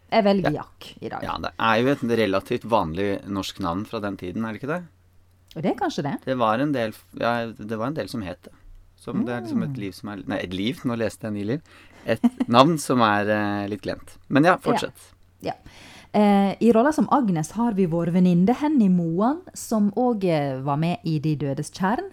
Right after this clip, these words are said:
Speaker 1: så hun også hadde et godt filmår.
Speaker 2: Jeg har gøy fun fact på Henny Moan, men det kan vi ta etterpå.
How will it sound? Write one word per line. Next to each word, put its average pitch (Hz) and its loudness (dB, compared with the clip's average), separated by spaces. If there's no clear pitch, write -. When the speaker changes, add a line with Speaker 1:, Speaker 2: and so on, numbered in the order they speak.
Speaker 1:
så 233 2
hun 320 -2
også 330 -2
hadde 143 0
et 160 -8
godt 220 -4
filmår. - -6
Speaker 2:
Jeg 101 4
har 127 4
gøy 107 2
fun 87 0
fact 85 -4
på 107 0
Henny 92 0
Moan, 92 2
men 110 0
det 104 0
kan 107 -2
vi 104 -4
ta 92 -2
etterpå. - -10